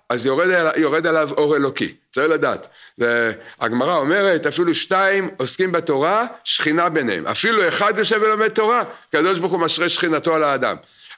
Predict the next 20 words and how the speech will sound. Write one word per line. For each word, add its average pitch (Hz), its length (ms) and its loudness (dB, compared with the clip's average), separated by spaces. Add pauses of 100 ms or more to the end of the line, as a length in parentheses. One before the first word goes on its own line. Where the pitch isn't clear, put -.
השראת 151 400 0
השכינה 185 580 0
זה 131 140 0
אור 180 160 2
רוחני, 196 480 0 (460)
והאדם 123 400 2
הזה 202 200 0
מאיר, 208 560 0
הוא 127 140 -4
מ-, 131 60 0
הוא 127 140 0
מאיר, 185 340 2
הוא 151 120 0
משמח, 156 680 0 (240)
הוא 139 160 -2
מוצא 143 260 0
חן 202 280 0
בעיני 196 360 0
אנשים. 160 480 0 (240)
למה? 139 440 0